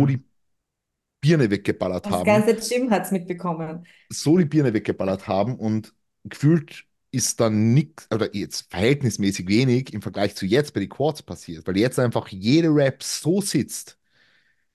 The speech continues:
Speaker 2: dass, ja, es ist einfach ein anderes Gefühl von Intensität.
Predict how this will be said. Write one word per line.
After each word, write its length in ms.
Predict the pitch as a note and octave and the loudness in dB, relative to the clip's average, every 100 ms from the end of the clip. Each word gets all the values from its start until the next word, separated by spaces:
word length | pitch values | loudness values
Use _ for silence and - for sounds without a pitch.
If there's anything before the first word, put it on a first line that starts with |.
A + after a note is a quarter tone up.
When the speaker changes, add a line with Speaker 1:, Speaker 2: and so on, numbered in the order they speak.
| _ _ _ | _ _ _
Speaker 2:
dass, 540 | A2 - - - - _ _ _ _ G2+ | 0 0 -4 -6 -8 _ _ _ _ -2
ja, 200 | A#2+ A#2+ | 2 2
es 340 | F2 - - | -2 -8 -12
ist 200 | F#2+ - | -12 -4
einfach 260 | G#2+ A2 G2+ | -4 -4 -4
ein 120 | F#2+ | -4
anderes 420 | - A2+ G#2 - | -2 -2 -2 -6
Gefühl 260 | F#2+ - G#2+ | -8 -6 -6
von 160 | - D2+ | -6 -10
Intensität. 680 | D2+ D2 - - - - | -10 -12 -14 -16 -18 -20